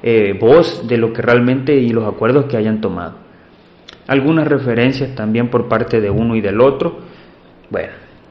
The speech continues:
esas son los, las cuestiones que normalmente debe llevar. Y también, como te comentaba hace un momento, tú lo puedes hacer con un notario, tú lo puedes hacer con, con un abogado, o lo pueden hacer de manera interna entre ustedes mismos. Cabe mencionar también que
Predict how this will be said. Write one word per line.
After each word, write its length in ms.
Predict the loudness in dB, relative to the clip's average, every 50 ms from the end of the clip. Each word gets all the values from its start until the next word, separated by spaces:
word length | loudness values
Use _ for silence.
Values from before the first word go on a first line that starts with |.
| -4 0
esas 240 | 0 2 2 2 0
son 180 | 2 2 4 4
los, 480 | 2 2 0 -4 -10 -14 -14 -12 -8
las 180 | -4 -4 -4 0
cuestiones 380 | -2 -2 0 0 -2 -2 -2
que 100 | 0 0
normalmente 640 | 2 2 2 2 2 2 2 0 0 0 0 0 2
debe 280 | 2 2 2 2 0
llevar. 300 | -2 -4 -6 -10 -12 -16 -20 -20 -20 -12 -4
Y 120 | -4 -2 0
también, 340 | 0 0 0 2 0 -2
como 260 | -2 -2 -2 -2 -2 -2
te 140 | -4 -6
comentaba 560 | -4 -4 -4 -4 -4 -4 -2 -2 -2 -2 -2 -6
hace 160 | -8 -10 -10
un 80 | -10
momento, 440 | -8 -6 -4 -2 -2 -2 -4 -8 -12 -10 -4
tú 100 | 0 0
lo 140 | 0 0 2
puedes 200 | 2 2 4 2
hacer 240 | 0 -2 -2 -4
con 200 | -2 -2 -2 -2
un 80 | -2 -2
notario, 420 | -2 -4 -2 0 0 0 0 0
tú 100 | -2 -2
lo 140 | -2 -2 0
puedes 240 | 0 0 0 0 0
hacer 360 | -4 -6 -4 -4 -4 -4 -2
con, 340 | -2 0 0 0 -2 -6 -8 -14 -18 -20 -20 -20 -20 -20 -20 -20 -20 -20 -20 -20 -20 -20 -20 -18 -6
con 160 | -2 0 2 2
un 160 | 4 4 2
abogado, 540 | 2 2 2 2 2 2 2 2 2 0 -2 -4 -8 -14 -16 -18 -10 -4
o 60 | 0
lo 160 | 2 2 2 4
pueden 280 | 4 6 6 6 4
hacer 240 | 2 2 2 0 2
de 80 | 2 2
manera 360 | 2 2 2 2 2 2 2
interna 380 | 2 2 2 0 0 0 0
entre 200 | -2 -2 -2 -4
ustedes 320 | -6 -2 -2 -2 -2 -2 -2
mismos. 280 | -6 -8 -8 -10 -14 -16 -20 -20 -20 _ _ _ _ -20 _ -20 _ -20 -20 -20 -20 -20 _ -20 -20 -8 0
Cabe 180 | 2 2 2 2
mencionar 540 | 2 -2 -2 -2 0 0 0 0 -2 0
también 600 | -2 0 0 0 0 0 2 2 2 2 0 -2
que 320 | 0 2 2 2 2 0